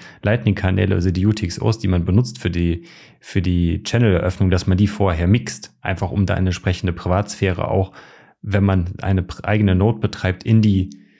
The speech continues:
Kanäle halt reinlegt. Das ist natürlich durchaus immer sinnvoll, dann aber in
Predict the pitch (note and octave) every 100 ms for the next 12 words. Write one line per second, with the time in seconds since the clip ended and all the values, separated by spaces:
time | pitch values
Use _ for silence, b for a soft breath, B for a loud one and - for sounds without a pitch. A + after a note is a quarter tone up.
0 | B B - G2 G2 F2 E2 E2+ F#2+ G2
1 | F#2 - - G2 - G#2 F#2+ G#2 G2+ A2
2 | G#2+ F#2+ F2+ F2+ F2 G2+ - - F2+ F2
3 | F2 F2+ G2+ G#2 - - _